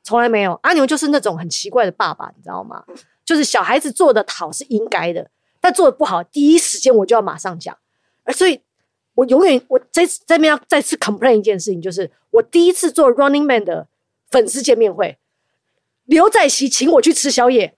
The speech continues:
阿牛说不要去，他说主持人不应该这样，然后我就哭着没去，然后后来发现，干，我根本不应该理他的，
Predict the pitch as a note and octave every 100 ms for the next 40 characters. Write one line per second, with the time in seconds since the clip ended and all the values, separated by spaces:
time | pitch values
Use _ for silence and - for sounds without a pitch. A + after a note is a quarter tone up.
0 | - D#4+ F4 B3 A#3+ C#4 - G#3+ B3+ G#3+
1 | - E3 _ _ _ _ _ F#4 F#4 F#4+
2 | C4+ A#3 - C4+ B3+ E4 C#4 C#4 C4 B3
3 | B3+ G3 F#3+ D#3 _ _ _ _ _ C#4
4 | C4 F#4+ G#4+ D4 C4 - _ - D#4 E4
5 | C#4+ G3 G3+ - F#3 - _ _ _ _
6 | - D4 G#4 A4 C#4+ D4 E4+ E4 - _
7 | _ _ _ _ _ _ _ A#4+ F#4 D4+
8 | A#4 F#4+ G#4+ G#4+ A4 G4+ D4 F#4+ A4 G4